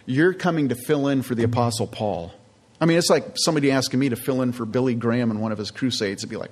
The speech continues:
"What? Me?" You know? You can just imagine how Timothy must have felt, a young guy being kind of thrown to the wolves, so to speak, with people that were despising him 'cause he's just a young kid at maybe forty years old.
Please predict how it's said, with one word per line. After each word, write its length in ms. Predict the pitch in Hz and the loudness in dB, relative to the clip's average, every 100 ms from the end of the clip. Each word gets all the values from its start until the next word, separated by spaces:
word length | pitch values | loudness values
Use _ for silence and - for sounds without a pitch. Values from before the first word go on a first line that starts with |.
| - | -8
"What? 320 | 117 - - | -8 -8 -8
Me?" 200 | 110 240 - | -6 -6 -10
You 140 | - 139 | -8 -6
know? 160 | 131 - - - - - - - _ - - - | -6 -8 -20 -20 -20 -20 -20 -20 _ -20 -18 -4
You 120 | 180 | -2
can 140 | 196 | 0
just 160 | 180 - | 0 2
imagine 440 | 147 151 160 131 123 | 2 4 2 0 0
how 140 | 123 | -2
Timothy 420 | 123 135 127 127 | -2 -2 -2 -2
must 260 | 117 117 - | -2 -2 -6
have 100 | 110 | -8
felt, 320 | - 120 95 | -2 -2 0
a 60 | 110 | -2
young 300 | 135 147 131 | 0 0 0
guy 320 | 107 95 92 - - - - | 0 -2 -8 -14 -20 -20 -2
being 180 | 151 139 | 2 2
kind 200 | 151 127 | 2 2
of 120 | 120 | 0
thrown 280 | 147 151 139 | 2 2 4
to 40 | |
the 100 | 120 | 4
wolves, 380 | 120 147 117 107 | 6 6 4 2
so 140 | 120 | 0
to 80 | 110 | 0
speak, 380 | - - 107 98 - - - | -4 -4 -6 -6 -14 -16 -4
with 160 | 135 | -4
people 280 | - 185 165 | 0 -2 2
that 160 | 139 120 | 2 2
were 80 | 123 | 2
despising 560 | 123 - 151 165 143 | -2 0 2 4 4
him 120 | 123 | 2
'cause 160 | 120 123 | 2 -2
he's 160 | 135 - | -2 -2
just 240 | 160 - | -4 0
a 80 | 123 | 0
young 340 | 123 139 135 | 2 2 0
kid 260 | 131 160 117 | 0 0 0
at 120 | 107 | 2
maybe 260 | 120 117 113 | 2 2 0
forty 300 | 120 117 113 | 0 0 0
years 220 | 107 107 | -2 -4
old. 240 | 113 95 | -6 -6